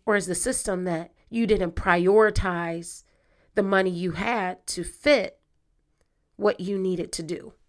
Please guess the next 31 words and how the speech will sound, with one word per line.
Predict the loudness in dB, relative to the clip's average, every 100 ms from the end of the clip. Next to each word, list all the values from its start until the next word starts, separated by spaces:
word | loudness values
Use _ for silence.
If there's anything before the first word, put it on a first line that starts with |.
| _ _ _ _ _ _ _ _ _ _ -20 -20 -20 _
If | -4 0
you're | 0 2
really | 2 2 2
putting | 2 2 4 0 -2
your | 2 2 2 0
efforts | 0 0 -2 -6 -4
into | -4 -4
something | -4 -6 -4 -4 -2
that | -2
you | -2 -4 -2
want | 0 0 -2 -4
to | -4
make | -2 -4 -4 -6
you | -6
money, | -2 -2 -2 -4 -8 -12 _ -20 -20 -20 _ 6
I'm | 6
not | 6 0
saying | 4 2 4
go | 2 2
and | 2
spend | 0 0 2
your | 0 0
whole | 0 6 8 10 10 6
entire | 2 2 2 0
check | 0 2 0 0
or |
your | -2 0
whole | 0 0
entire | 0 0 0
pay, | 0 -2 -4 -4 2
paycheck, | 2 4 2 2